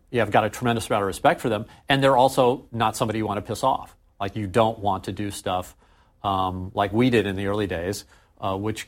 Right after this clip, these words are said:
could have upset Apple a lot by, uh, we bypassed the dock connector, which is that little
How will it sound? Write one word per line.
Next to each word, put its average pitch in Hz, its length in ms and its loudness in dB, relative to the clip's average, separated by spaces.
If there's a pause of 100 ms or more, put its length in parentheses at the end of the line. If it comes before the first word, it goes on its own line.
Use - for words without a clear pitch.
could 117 180 -2
have 98 80 2
upset 95 520 0
Apple 95 320 -2
a 87 40 -2
lot 101 360 4
by, 92 320 0
uh, 95 140 -8
we 113 160 0
bypassed 117 480 4
the 113 80 -2
dock 113 280 4
connector, 101 360 -10
which 98 180 -10
is 101 80 -10
that 98 160 -12
little 92 320 -6